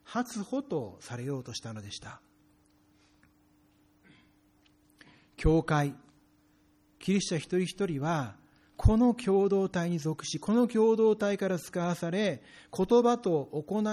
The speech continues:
いを通して、主を証しする使命が与えられている。それは私たち一人一人も等しくその使命が与えられているのです。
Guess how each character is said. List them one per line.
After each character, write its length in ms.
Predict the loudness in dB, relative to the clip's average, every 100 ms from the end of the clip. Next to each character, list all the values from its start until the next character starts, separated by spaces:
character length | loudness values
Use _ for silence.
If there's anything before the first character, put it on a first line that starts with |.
| -2
い 100 | 0
を 100 | 0
通 240 | 2 2
し 160 | 0 -2
て、 500 | 0 2 0 -4 -18 _ _
主 260 | -4 0 2
を 220 | 0 -2
証 460 | -6 -6 -8 -6 -8
し 20 |
す 160 | -6
る 120 | -6 -6
使 280 | -6 -6
命 320 | -4 -2 -4 -4
が 300 | -2 -4 -6
与 300 | -10 -6 -6
え 60 | -6
ら 80 |
れ 100 | -6
て 120 | -6 -6
い 120 | -6
る。 160 | -10 -16 -20
そ 120 | -6 -2
れ 80 |
は 80 | 0
私 300 | 0 -2 -4
た 100 | -2
ち 120 | -4
一 260 | -4 0 2
人 40 |
一 220 | 2 0 0
人 140 | 0
も 280 | 2 0 -2 -14 _ -8
等 100 | -4
し 140 | -4 -4
く 160 | -8
そ 160 | -8 -4
の 280 | -2 -2 -6 -16
使 280 | -10 -6 -2
命 280 | -4 -4 -6
が 280 | -4 -4 -6 -18 _
与 360 | -12 -6 -4 -2
え 80 |
ら 140 | -2 -2
れ 140 | -4
て 260 | -2 -4 -4
い 80 | -4
る 100 | -4
の 100 | -4
で 120 | -8
す。 120 | -14